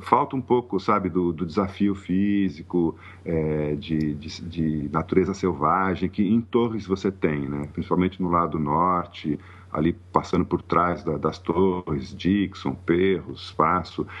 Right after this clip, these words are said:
Mas o que acontece é, esse trekking que eu fiz, ele não existe, ele não tá aberto, ele não tá marcado, ele não tá mapeado, ele não existe. É, eu não posso falar pras pessoas,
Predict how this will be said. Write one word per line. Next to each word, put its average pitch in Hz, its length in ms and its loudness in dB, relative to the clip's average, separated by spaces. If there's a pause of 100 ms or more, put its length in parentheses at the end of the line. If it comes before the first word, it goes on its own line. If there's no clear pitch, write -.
(240)
Mas 98 160 4
o 98 40 -6
que 151 60 4
acontece 95 640 -2
é, 82 220 0
esse 151 240 0
trekking 120 460 0
que - 100 -6
eu - 40 -2
fiz, 117 340 0
ele 104 100 2
não 147 180 2
existe, 113 560 0
ele 71 140 0
não 101 100 2
tá 123 200 2
aberto, 87 640 0 (240)
ele 92 160 4
não 98 160 2
tá 82 720 0 (240)
marcado, 82 640 0
ele 85 140 2
não 87 100 -2
tá 87 160 2
mapeado, 80 800 -2 (300)
ele 95 140 2
não 143 100 2
existe. 110 500 0 (120)
É, 71 440 -4
eu 85 60 4
não 117 100 4
posso 113 420 0
falar 98 260 2
pras 92 160 -6
pessoas, 87 560 0